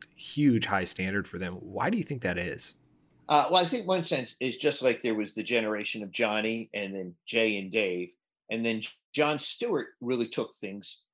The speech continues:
Speaker 2: to changing things to another level. And there was that study, whatever, you know, which said that X percent of people now get their news from Jon Stewart. Well, how many people, I love Jon, but how many people watched him?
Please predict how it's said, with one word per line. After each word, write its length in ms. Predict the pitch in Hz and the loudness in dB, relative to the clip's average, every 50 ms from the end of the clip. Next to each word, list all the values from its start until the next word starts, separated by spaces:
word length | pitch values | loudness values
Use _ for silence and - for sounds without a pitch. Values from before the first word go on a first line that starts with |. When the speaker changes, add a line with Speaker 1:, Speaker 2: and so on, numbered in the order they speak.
| _ _ _ _ _ - | _ _ _ _ _ -10
Speaker 2:
to 140 | - - 110 | -8 -6 -6
changing 440 | - - - 117 113 107 107 107 104 | -4 -4 -4 -4 -4 -4 -6 -8 -10
things 280 | - 107 101 98 - | -10 -12 -12 -12 -14
to 140 | - - 110 | -14 -12 -10
another 380 | 101 98 101 98 95 98 92 92 | -8 -6 -4 -4 -4 -4 -6 -2
level. 380 | 107 127 117 98 92 90 - _ _ _ _ _ _ _ - | 0 0 0 0 -2 -6 -12 _ _ _ _ _ _ _ -6
And 120 | 127 127 | -2 0
there 80 | 131 127 | 0 0
was 100 | 117 - | 2 4
that 240 | 139 123 - - | 4 2 2 0
study, 680 | - - - - - - - - 147 131 123 131 127 120 | -6 -8 -6 -6 -8 -6 2 4 6 6 6 4 2 2
whatever, 500 | 113 117 113 110 113 113 117 120 117 113 | 4 4 6 6 6 6 6 2 0 0
you 160 | 107 113 110 | 0 0 0
know, 300 | 107 104 104 104 101 98 - | 2 2 0 0 -2 -8 -10
which 440 | - 107 98 - - - - - - | -8 -8 -8 -8 -8 -10 -10 -6 -2
said 280 | 120 104 104 101 95 | 0 2 2 0 0
that 160 | 101 101 90 - - _ _ _ _ _ - | -4 -6 -6 -6 -10 _ _ _ _ _ 0
X 200 | 123 123 - - | 0 0 -2 -4
percent 360 | - 127 113 - 131 120 113 | -6 -4 -2 0 0 0 0
of 80 | 113 - | -2 -2
people 260 | - 120 110 - 104 | -2 -4 -4 -4 -6
now 220 | 104 107 104 101 98 | -4 -4 -4 -4 -4
get 240 | - 113 - - | -4 -6 -6 -6
their 100 | - 107 | -6 -10
news 300 | 98 98 98 101 101 - | -8 -6 -6 -6 -6 -6
from 180 | - 104 95 95 | -8 -10 -12 -10
Jon 260 | - - 95 92 92 | -8 -8 -8 -8 -8
Stewart. 440 | - - - - 98 98 101 98 - _ _ _ - | -10 -10 -8 -8 -8 -8 -8 -10 -14 _ _ _ -12
Well, 260 | 226 214 196 - - _ _ _ _ _ _ _ _ _ _ _ _ _ _ _ _ - | -8 -8 -8 -8 -10 _ _ _ _ _ _ _ _ _ _ _ _ _ _ _ _ -2
how 100 | 175 180 | 0 2
many 140 | 185 165 | 2 2
people, 340 | 165 170 160 151 - 127 113 - | 2 2 0 0 0 -2 0 2
I 100 | 120 117 | 4 4
love 280 | 107 120 131 110 87 | 6 6 6 4 4
Jon, 140 | 92 90 - - - _ _ _ _ _ _ - | 0 -10 -10 -12 -18 _ _ _ _ _ _ -6
but 100 | 123 135 | -4 -2
how 60 | 151 | -2
many 140 | 160 151 143 | 0 -2 -2
people 280 | - 160 131 - 104 | 0 -2 -2 -2 0
watched 340 | 98 104 104 104 - - - | 0 0 0 0 -4 -8 -12
him? 80 | - | -14